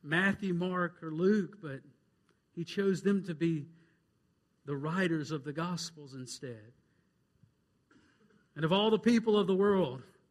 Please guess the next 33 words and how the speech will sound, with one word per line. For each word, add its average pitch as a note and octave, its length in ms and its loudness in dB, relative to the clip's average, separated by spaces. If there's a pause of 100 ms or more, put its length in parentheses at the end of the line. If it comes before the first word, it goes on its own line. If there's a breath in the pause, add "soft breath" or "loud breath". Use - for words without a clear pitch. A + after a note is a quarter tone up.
to D3+ 80 -8
choose E3 720 0 (420 soft breath)
the D3+ 100 4
one F#3+ 360 2
man F3+ 340 2
who E3 140 2
was D3 160 -2
ravaging E3+ 680 0
the D#3 80 -2
church D#3 500 -4 (180)
and C#3+ 180 -4
striking E3 560 -4
fear G3 480 0
into D#3+ 320 -6
the D3 100 -6
hearts F3+ 640 -8 (460 soft breath)
of C#3+ 100 -4
not F#3+ 220 4
just F3+ 220 0
the E3 60 -2
people F3 440 -4
in E3+ 120 2
Jerusalem F3 600 -2
that D#3+ 220 -2 (260 soft breath)
believed D#3+ 420 2
in E3+ 120 4
Jesus, E3+ 380 -2
but D#3+ 220 -2
even F#3 320 2
in D#3+ 300 0
neighboring E3+ 540 0
cities E3+ 640 0 (420 soft breath)
of, D3 80 -20